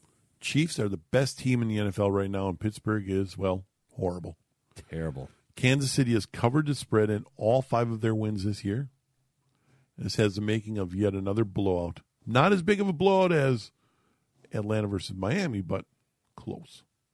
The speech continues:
Speaker 2: All
Speaker 1: Take
Speaker 2: right.
Speaker 1: Kansas City.
Speaker 2: My last two games I have, I have Tampa Bay giving two to Arizona, in Arizona. I'm taking the Buccaneers. I believe in this team.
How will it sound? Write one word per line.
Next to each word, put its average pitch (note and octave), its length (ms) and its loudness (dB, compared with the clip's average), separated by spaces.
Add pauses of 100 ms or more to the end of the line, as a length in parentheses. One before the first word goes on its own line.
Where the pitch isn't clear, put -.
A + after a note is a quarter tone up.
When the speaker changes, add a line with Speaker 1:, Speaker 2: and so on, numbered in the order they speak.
(1400)
Speaker 2:
All F2 60 0
Speaker 1:
Take A#2 80 6
Speaker 2:
right. D#3+ 100 -2
Speaker 1:
Kansas B2 280 -4
City. - 280 -10 (120)
Speaker 2:
My F#2+ 180 2
last A2+ 320 0
two A#2 120 0
games A#2 340 -2
I F2+ 120 -2
have, F#2 420 -4 (1160)
I F#2 60 -6
have A2+ 200 -2
Tampa A#2 320 -2
Bay A2+ 460 2 (800)
giving G#2+ 280 0
two G2+ 380 -4 (280)
to G2 80 -2
Arizona, G2+ 520 2 (400)
in G2 160 0
Arizona. F#2+ 520 -2 (1120)
I'm F2 140 -4
taking F#2 260 -4
the E2+ 60 -8
Buccaneers. C#2 640 -10 (680)
I F#2 80 0
believe E2 300 -2
in C#2+ 120 -12
this C#2 160 -14
team. C#2+ 240 -12